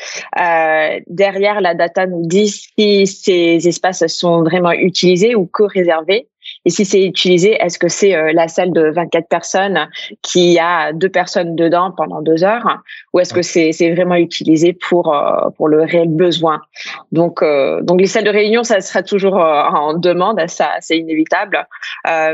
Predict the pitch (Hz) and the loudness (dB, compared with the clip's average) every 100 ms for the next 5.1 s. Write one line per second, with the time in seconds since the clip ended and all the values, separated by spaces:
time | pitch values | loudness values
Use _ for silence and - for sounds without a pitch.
0 | 160 185 202 196 165 156 165 185 180 190 | -2 0 2 4 2 -2 -4 -4 -2 -2
1 | 170 170 165 165 - 214 196 165 160 156 | 0 -2 -4 -6 -4 -2 0 0 -2 0
2 | 208 262 - - - - 202 196 170 175 | 0 -4 -14 -20 -20 -4 0 2 0 0
3 | 208 190 160 165 160 151 92 - 160 - | 0 2 0 2 2 2 -2 -2 -4 -2
4 | 170 - 175 170 165 165 170 170 165 160 | -6 0 2 2 0 -2 -2 0 -2 -2
5 | 151 | -6